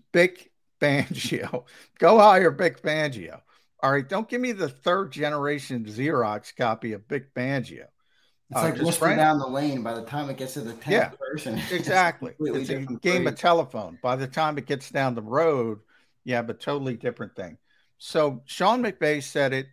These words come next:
Speaker 1: He brought in Brandon Staley. They won a Super Bowl. But guess what? Brandon Staley goes to the Chargers. They had a bottom five defense in the N F L. Again, the Xerox copy is never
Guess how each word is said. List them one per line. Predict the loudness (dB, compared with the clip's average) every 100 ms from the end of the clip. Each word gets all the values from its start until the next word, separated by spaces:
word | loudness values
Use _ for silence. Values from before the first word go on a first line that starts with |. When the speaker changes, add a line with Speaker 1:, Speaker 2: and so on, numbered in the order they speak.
| -12
Speaker 1:
He | -12
brought | -2 2 2
in | 0
Brandon | -2 0 0 -4
Staley. | -8 -6 -4 -4
They | -6 -8
won | -4 -4
a | -4
Super | -8 -10 -8
Bowl. | -8 -8 -8
But | -10 -6
guess | -6 -2
what? | 0 0 -4 _ _ _
Brandon | 2 2 2 -4
Staley | 2 2 2
goes | 2 0 0
to |
the | -12
Chargers. | -4 -2 -2 -6
They | -4 -2
had | -2
a |
bottom | 0 0 0 -2
five | -4 -4 -6
defense | -16 -14 -18 -18 -14 -12
in | -10
the | -10
N | -10
F | -10 -12
L. | -14 -16 _ _ _ _
Again, | -14 -2 0 0 -2
the |
Xerox | -4 -2 0 4 4 2 -4
copy | -2 0 -2 -10
is | -10 -4
never | 0 0 0 -2 -4